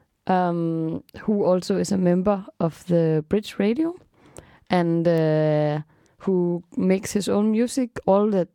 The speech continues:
this music you'll be hearing is, is himself who sings. Uh, he produces the beat, and it's all recorded, um, at least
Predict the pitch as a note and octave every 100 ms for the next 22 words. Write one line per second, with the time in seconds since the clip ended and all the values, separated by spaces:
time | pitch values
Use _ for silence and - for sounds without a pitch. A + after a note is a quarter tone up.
0 | _ _ - F#3+ - - A3 G#3 G#3 A3
1 | F3+ F3+ E3+ F3+ G3+ G#3+ A#3 G3+ E3 -
2 | _ _ _ _ _ _ _ - - -
3 | - - - E3+ F#3 F3 F#3+ F#3 G3 -
4 | B3 C#4+ G#4 - - - - _ _ _
5 | - G3 F#3+ F3 F3 G3 - F3+ F#3+ -
6 | F3 - E3 B3+ D#4 - _ - _ _
7 | _ - F#3 F#3 F3+ F#3 F3 - F#3 F#3
8 | F#3 - F3+ F3+ F3 - - _ _ _
9 | - F3+ E3 D#3+ D#3 D3+ E3 F3+ - _
10 | _ _ _ _ _ _ _ _ _ -
11 | F3 F3+ F3 -